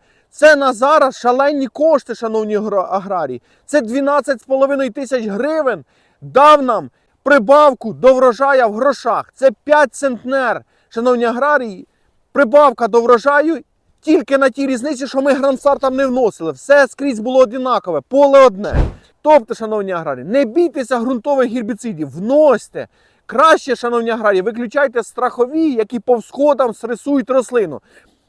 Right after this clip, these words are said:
Бо довсходові гербіциди — це ота пльоночка, яка не дає проростати бур'янам. Шановні аграрії,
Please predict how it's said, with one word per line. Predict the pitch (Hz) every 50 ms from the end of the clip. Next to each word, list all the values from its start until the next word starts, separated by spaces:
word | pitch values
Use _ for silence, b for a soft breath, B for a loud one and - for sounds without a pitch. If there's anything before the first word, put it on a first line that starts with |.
| _ _ _ -
Бо | 151 226 285 277 254
довсходові | 185 262 262 226 - 269 339 330 269 285 269 240
гербіциди — | 226 285 247 214 233 - 240 226 175 170 160
це | - 262 277
ота | 277 233 - 269
пльоночка, | 220 - 240 277 311 311 294 277 247 - - 240
яка | 233 247 254
не | 254 247
дає | 208 240 247 254 311 285 233
проростати | 185 - 202 208 214 208 - - 262 240 262 220
бур'янам. | 196 240 233 220 240 226 208 131 104 82 _ _ _ _ _ _ _
Шановні | - - 254 262 269 277 269 254 269
аграрії, | 247 233 233 240 220 202 - 151 131 113